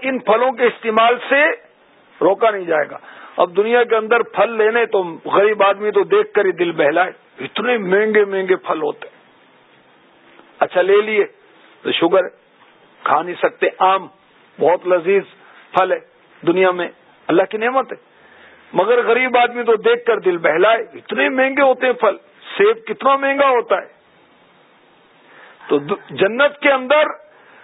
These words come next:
مفت میں، فری میں پھل دیے جائیں گے، اور کوئی میڈیکلی بھی کوئی ریسٹرکشن نہیں ہوگی، کوئی رکاوٹ نہیں ہوگی۔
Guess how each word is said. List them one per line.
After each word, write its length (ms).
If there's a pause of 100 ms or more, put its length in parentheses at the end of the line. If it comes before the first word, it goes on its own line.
(340)
مفت 540
میں، 260 (800)
فری 300
میں 160
پھل 340
دیے 200
جائیں 320
گے، 80 (1160)
اور 300 (680)
کوئی 220
میڈیکلی 760
بھی 420 (320)
کوئی 160
ریسٹرکشن 680
نہیں 180
ہوگی، 320 (1000)
کوئی 140
رکاوٹ 580
نہیں 180
ہوگی۔ 300